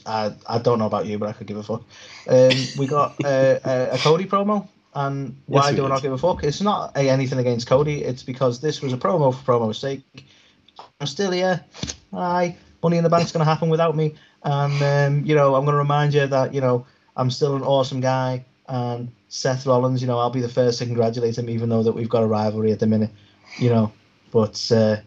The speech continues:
Speaker 1: you know, I'm an awesome guy, so I'm obviously gonna congratulate him and take the high ground 'cause I'm Cody.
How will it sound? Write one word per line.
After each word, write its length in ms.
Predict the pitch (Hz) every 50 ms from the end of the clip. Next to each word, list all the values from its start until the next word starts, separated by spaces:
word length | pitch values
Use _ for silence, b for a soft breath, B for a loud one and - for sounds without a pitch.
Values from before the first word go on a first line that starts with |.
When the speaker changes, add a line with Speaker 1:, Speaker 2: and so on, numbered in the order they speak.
| _ _ _ _ _ _
Speaker 1:
you 140 | - 135 127
know, 280 | 123 117 117 117 120 123
I'm 180 | 131 131 131
an 60 | 131
awesome 280 | 131 131 127 120 127 123
guy, 260 | 113 117 113 117 117
so 120 | 113 - 123
I'm 60 | 120
obviously 260 | 117 117 117 - 120
gonna 120 | 113 110
congratulate 440 | 104 107 107 110 110 110 113 113 113
him 60 | 104
and 80 | 110 110
take 160 | 117 110 107
the 60 | -
high 200 | 104 110 107 104
ground 280 | 104 110 110 107 107 101
'cause 80 | - 113
I'm 80 | 110
Cody. 340 | - - 110 107 110 107